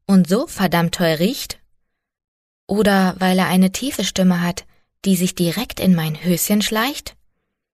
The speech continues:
Das ist alles totaler Quatsch. Irgendetwas ist an ihm, das alle Seiten in mir zum Klingen bringt. Das ist im Moment gar nicht gut.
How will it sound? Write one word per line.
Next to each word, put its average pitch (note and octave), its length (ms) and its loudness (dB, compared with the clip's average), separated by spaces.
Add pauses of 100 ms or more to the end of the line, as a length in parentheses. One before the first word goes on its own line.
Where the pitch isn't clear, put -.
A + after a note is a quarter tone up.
(440)
Das G#3 220 0
ist G#3+ 220 -4 (100)
alles B3 360 -2
totaler F#3 520 0
Quatsch. - 500 -4 (1400)
Irgendetwas G3+ 720 -2
ist - 220 -4
an F3+ 140 0
ihm, F3+ 300 2 (260)
das F#3+ 300 -2
alle A#3+ 300 -4
Seiten F#3+ 380 0
in F3+ 160 4
mir F3+ 200 2
zum F#3 260 2
Klingen G#3+ 360 0
bringt. E3 460 -4 (1080)
Das B3 240 -2
ist F#3+ 140 -4
im G3 120 4
Moment F#3+ 480 4 (280)
gar G3 260 2
nicht D#3+ 360 -4
gut. F3 380 -6